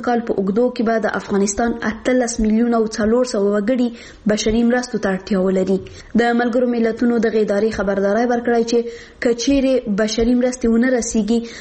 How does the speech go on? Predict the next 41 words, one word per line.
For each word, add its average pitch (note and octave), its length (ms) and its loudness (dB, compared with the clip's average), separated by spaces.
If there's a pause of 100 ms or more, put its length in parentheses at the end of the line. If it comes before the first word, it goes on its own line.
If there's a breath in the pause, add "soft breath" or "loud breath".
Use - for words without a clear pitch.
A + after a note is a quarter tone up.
(240 loud breath)
دغه A3+ 140 0 (100)
هیواد B3 400 0
به B3 220 0
له A3 120 2
یو A3 80 4 (120)
بشري A3+ 360 2
ناورین A#3+ 360 4
سره G3 240 -2
مخ - 180 -4
سي G3 120 2 (420 loud breath)
چې A3+ 80 2 (120)
ډیری G#3+ 300 2 (100)
قربانیان A#3+ 480 2
به A#3+ 100 2
یې B3 100 2 (160)
ښځې - 560 -2 (120)
او A3 160 2
ماشومان G3+ 560 0
وي. G3 100 2 (560 loud breath)
د A3+ 100 2
بشري B3+ 320 -2
حقونو B3+ 400 0
نړیوال G#3+ 460 2
سازمان A3 420 0
هم C4 140 4 (420 loud breath)
مخکې B3+ 300 -2
په A3 140 0
افغانستان G#3 540 0
کې A#3 220 0
د G#3+ 140 0
میندو A#3+ 280 2
او G#3 140 2
ماشومانو A3+ 520 2 (120)
د G3 160 0
بد B3 340 -4
وضعیت G#3 400 0
په A#3+ 100 0
اړه A#3 160 0 (460 loud breath)
اندېښنه G#3+ 460 2
ښودلې G3 400 0
وه. F#3+ 100 -2